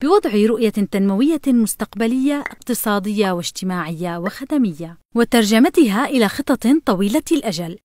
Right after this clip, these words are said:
تضمن الانتقال إلى مرحلة تنموية متقدمة اقتصاديا واجتماعيا ومؤسساتيا وثقافيا، بالاعتماد على خصائص وإمكانات الوحدة الإدارية البشرية والمادية.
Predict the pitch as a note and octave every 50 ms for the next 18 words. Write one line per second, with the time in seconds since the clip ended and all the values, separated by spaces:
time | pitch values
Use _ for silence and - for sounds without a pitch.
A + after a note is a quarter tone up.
0 | _ - A4 A4 F4+ D#4+ C4+ A3+ G#3+ G#3 A3 G#3+ G#3 - - A3+ - - A3 A3
1 | C4 C#4 - C#4 A#3 G#3+ G#3 G#3 G#3 F#3+ - - E4 F4 D#4+ - C4+ A#3 G#3 -
2 | G#3 G3+ G3+ G3 G3+ A#3 A#3 C4+ B3 - - C#4 C#4+ E4 D#4+ C4+ - C4 - -
3 | D#4+ C#4+ A3 F3 F3+ F3 E3+ D#3+ D#3+ _ - - B3 - - C4+ A#3 - - G#3+
4 | G3 F3+ F3+ F#3+ G3 G3+ G3 G3 F3 F#3 A3+ - - - C4 B3 B3 A#3+ A#3 A3
5 | B3+ B3+ C4+ C#4 C#4 C4 A3+ G#3 A3+ B3 - B3+ - - - C4 - - C4 C4
6 | - - C#4 C#4 C#4 B3+ G#3+ F3 G3+ A#3 - E4 - - - D#4 D4 - - G3
7 | D#3 F3 F3 E3 E3+ - _ - A#3+ B3+ G3+ B3+ C4+ - - D4 F4 G#4 A4 D#4
8 | C#4 G3+ G3 G3+ G#3 - - A#3+ A3+ - D4+ D#4 - C#4+ - - - C#4+ C4+ A3+
9 | G#3 G#3 - - A3+ G#3 G#3+ A#3+ C4+ C#4 - A#3+ G#3+ G#3+ C#4 - D#4+ D4+ D4+ -
10 | D4+ C4+ B3 C#4 A#3 C#4 C#4 C#4 C#4 C#4+ C4+ C4+ C#4+ C4+ C4+ - _ - A#3+ G3+
11 | F3 F3+ - - G#3 F#3 F#3 F3+ D#3+ E3 F3+ F3 F3 F3+ - G#3 F3+ F#3+ A#3 C4+
12 | D4 E4 D#4+ D4+ A3+ F#3 F#3 E3 D3 D#3+ E3+ F3+ -